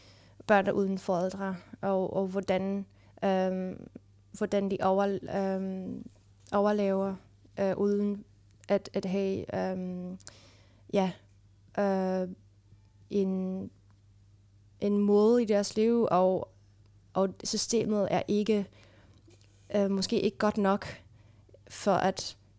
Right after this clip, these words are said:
for at sørge for, at børnene kommer t-, til at være, øh, selvstændige og blive til nogle gode mennesker.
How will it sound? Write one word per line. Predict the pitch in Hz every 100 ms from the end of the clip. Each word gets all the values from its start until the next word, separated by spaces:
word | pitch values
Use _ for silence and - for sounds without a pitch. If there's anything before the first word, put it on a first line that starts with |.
| -
for | - 196
at | 190
sørge | - 220 214
for, | 220 214
at | 196 185 - -
børnene | 196 180 196 196 190 - _ - - - - - -
kommer | - 220 226
t-, | 240 - -
til | - 214
at | 196 -
være, | 190 196 202 208 - - - - - -
øh, | 196 196
selvstændige | - 208 - 214 196 190 196 190 -
og | 196 196 196 196 - - - - _ -
blive | 220
til | 208 208
nogle | 214
gode | 202 226 226
mennesker. | 208 202 - 202